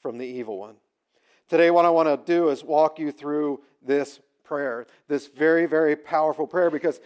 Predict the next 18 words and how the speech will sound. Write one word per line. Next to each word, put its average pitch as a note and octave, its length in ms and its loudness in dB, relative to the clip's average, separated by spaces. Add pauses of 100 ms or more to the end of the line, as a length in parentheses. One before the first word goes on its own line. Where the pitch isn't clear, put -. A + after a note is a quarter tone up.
(240)
if F3 240 0
you're F#3+ 160 0
gonna G#3 160 2
learn F#3 280 0
how F3+ 140 0
to F3 60 -2
pray F3 220 -2
powerfully, G3 600 0
you F#3 160 -2
should F3+ 260 -2
learn F#3 240 2
how F3+ 160 0
to E3+ 100 0
do G3 260 2
it G3 120 2
the E3 80 -4
way F3 220 2
Jesus E3 600 -2